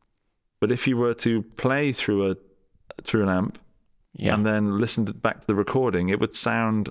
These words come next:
Speaker 1: a lot like what you're hearing back from an amp-, from an Amplitube V S T or from the Helix.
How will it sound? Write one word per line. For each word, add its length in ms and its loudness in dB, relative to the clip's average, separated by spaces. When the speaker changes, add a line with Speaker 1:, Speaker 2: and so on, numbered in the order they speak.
Speaker 1:
a 100 2
lot 360 0
like 360 0
what 120 2
you're 120 2
hearing 340 0
back 280 -2
from 220 -2
an 60 2
amp-, 320 -4
from 140 0
an 100 0
Amplitube 460 -2
V 100 2
S 160 -2
T 240 0
or 180 0
from 180 0
the 80 2
Helix. 540 -4